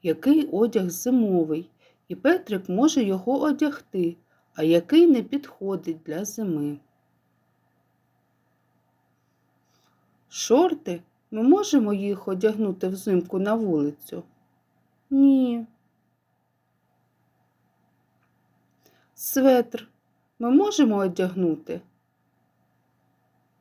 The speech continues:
Так. Піжаму? Ні, ми не одягаємо на двір.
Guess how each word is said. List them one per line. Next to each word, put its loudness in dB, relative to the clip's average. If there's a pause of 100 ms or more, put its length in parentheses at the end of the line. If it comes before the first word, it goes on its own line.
Так. -2 (2750)
Піжаму? 0 (2750)
Ні, 4 (500)
ми -6
не 2
одягаємо -4
на -6
двір. -10